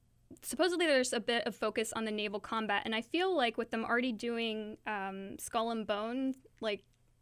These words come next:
I'm kind of concerned because, I, I mean,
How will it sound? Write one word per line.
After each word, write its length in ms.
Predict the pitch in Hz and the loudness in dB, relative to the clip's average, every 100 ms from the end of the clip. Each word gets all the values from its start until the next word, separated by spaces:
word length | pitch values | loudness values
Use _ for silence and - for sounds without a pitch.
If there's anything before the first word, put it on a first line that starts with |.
| _ - | _ -14
I'm 200 | 220 240 | -8 -6
kind 220 | 240 381 466 508 494 453 | -2 0 0 -2 -2 0
of 60 | |
concerned 800 | 359 320 - 311 285 262 233 220 | 2 2 2 2 4 2 0 -2
because, 360 | 233 254 240 - - - - - - - - _ _ _ _ - | -2 0 0 -4 -14 -18 -16 -18 -20 -20 -20 _ _ _ _ 0
I, 80 | 262 | 6
I 40 | 285 | 8
mean, 180 | 294 | 6